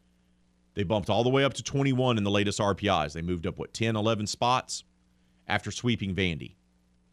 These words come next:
Some will tell you because they got to the seventeen win plateau that that's enough. They got to seventeen wins in S E C play. That's traditionally, traditionally speaking, been enough to host a regional.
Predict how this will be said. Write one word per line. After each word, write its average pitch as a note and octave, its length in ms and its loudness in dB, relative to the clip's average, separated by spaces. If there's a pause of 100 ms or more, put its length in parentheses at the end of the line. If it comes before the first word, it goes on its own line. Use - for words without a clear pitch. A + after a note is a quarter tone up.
(560)
Some D3 400 4
will F3+ 160 6
tell E3 260 4
you E3+ 160 2
because C#3 320 2
they C3+ 100 2
got C3+ 200 2
to C3 80 -2
the G#2+ 80 -2
seventeen C3+ 680 2
win C3+ 220 2
plateau D3+ 720 2 (1200)
that A2+ 140 -2
that's B2+ 240 4
enough. C#3 520 2 (200)
They F#2 80 -2
got G#2 120 2
to G2+ 80 -2
seventeen C3 500 2
wins C3 200 2
in B2 80 0
S B2+ 220 2
E A#2+ 60 0
C C#3 220 0
play. D3+ 380 2 (240)
That's A2+ 180 0
traditionally, D#3 880 2 (840)
traditionally D3 460 2
speaking, C#3 680 2 (600)
been C#3+ 180 4
enough D3+ 340 4
to C3+ 120 2
host C#3 340 2
a C3+ 40 2
regional. G#2 520 0